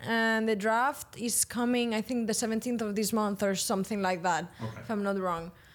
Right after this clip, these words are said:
Speaker 1: So, but this year, the level is really high. They have been contacting a lot of pro paddle players from Europe, from World Paddle Tours. So it's harder for the players that are here that don't have, uh, permanent residence or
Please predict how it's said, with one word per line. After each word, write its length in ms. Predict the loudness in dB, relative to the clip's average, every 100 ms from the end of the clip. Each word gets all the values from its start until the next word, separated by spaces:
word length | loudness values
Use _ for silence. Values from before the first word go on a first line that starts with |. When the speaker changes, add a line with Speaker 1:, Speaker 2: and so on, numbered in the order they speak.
| -20 -20 -20 -8
Speaker 1:
So, 680 | -2 2 4 6 6 6 4 0 0
but 180 | 2 2
this 200 | 2 2
year, 220 | 2 2
the 160 | 0
level 300 | 2 2 0
is 240 | -4 -4 -2
really 220 | -2 -2
high. 400 | 0 0 0 -2 -6
They 180 | -4 -2
have 260 | -2 -4 0
been 360 | 0 2 0
contacting 500 | 0 0 0 -2 -2
a 60 | -2
lot 160 | -2 0
of 380 | -2 -4 -16 -10
pro 180 | -4 -2
paddle 280 | 0 0 0
players 360 | 0 0 0 -2
from 260 | -2 0
Europe, 340 | 0 2 0 -2
from 200 | -2 -2
World 200 | -2 -2
Paddle 260 | -2 -2
Tours. 340 | -2 -2 -2 -4
So 560 | 0 4 4 4 2 -4 -16 -20 -20 -20 -20 -20 -4 -2
it's 200 | 0 0 -2 0
harder 460 | 2 4 4 2 0
for 460 | 0 2 4 2 0
the 60 | -2
players 320 | -2 0 0 0
that 80 | 0 2
are 100 | 0 -2
here 220 | -2 0 2 0
that 100 | 0
don't 240 | 0 0
have, 320 | 2 2 0 -2 -14 -18 -8
uh, 220 | -4 -2 -2 -2
permanent 300 | -2 -2 0
residence 360 | -2 -2 -6 -6 -4
or 60 | -4